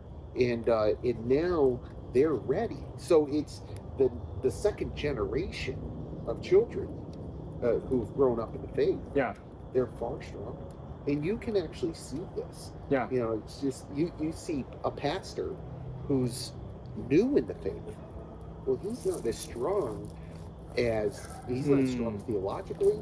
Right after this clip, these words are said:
Speaker 1: He's not even strong in his own personal walk
Speaker 2: Hmm. Yeah. Yeah.
Speaker 1: as somebody who's second generation.
Speaker 2: Right.
Speaker 1: I, I always look at that. It's like, uh, you know, I, I look at the pastor and it's like, "Oh, he's first generation."
Speaker 2: Yeah.
Speaker 1: That explains something here.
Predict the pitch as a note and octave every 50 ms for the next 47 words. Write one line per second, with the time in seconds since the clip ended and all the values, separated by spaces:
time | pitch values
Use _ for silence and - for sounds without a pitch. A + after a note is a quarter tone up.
0 | - - - - C#3+ D3+ - - E3 D#3+ B2 A#2+ A2+ - A2+ G#2+ - - B2 G2+
1 | G#2 G#2+ G#2+ G#2 G#2+ G2+ G2 G#2+ G#2 G#2+ G#2 - - A2 G#2+ G2 - - F#2+ F2+
2 | - G2+ B2+ D3+ C#3+ C#3 C3+ B2+ A#2+ A2+ G#2+ G2+ F#2 E2 - - - - - B2+
3 | A#2 A2 G#2 G2 - - - - - C3+ C3+ A#2+ A2 G2+ F#2+ - - - - -
4 | - - - - - - - D#3 C#3+ C3+ C3 A#2+ A2+ A#2 A#2+ A2 - - - C#3
5 | B2+ - B2+ - - A#2 G#2+ G2+ G2+ G#2+ C#3+ G#3+ B3 - - G#2+ - - - -
6 | B2+ A#2+ A2+ C3 C3+ C3+ B2+ D3 D#3 D3+ D#3+ E3+ F3+ F3+ G3 G3 F3+ D#3+ - -
7 | - D3 D#3 D#3+ D#3 - C3+ - G#2 F2+ - F2+ - - - C3 A#2+ - - -
8 | - - - - - A#2+ C3 C3 B2+ B2+ B2 B2 A#2+ - - - C3+ C3 A#2 A2+
9 | G#2+ A2 A#2 A#2+ A#2 G#2+ - A#2+ A#2+ A#2 C3 B2 C3 B2 B2 A#2 - - C#3+ C#3
10 | D3 D3+ - - C3 A2+ G#2 G#2 G2+ - G#2 F#2 - - - - A#2+ G#2+ - -
11 | - - - A#2 C#3+ C3+ - - B2+ C3 C#3+ - - - A#2+ G#2 G2 - - A#2+
12 | A2+ G#2 G2+ G#2 A#2 C#3 F3+ - - B2 - - - - C3+ B2+ A#2 G2 F#2+ -
13 | - - - - - A2 G2+ G#2+ G#2 G2+ - - - B2+ B2+ B2+ B2 B2 A#2 -
14 | - - - - - F#2+ E2+ G2 F2 E2 D#2+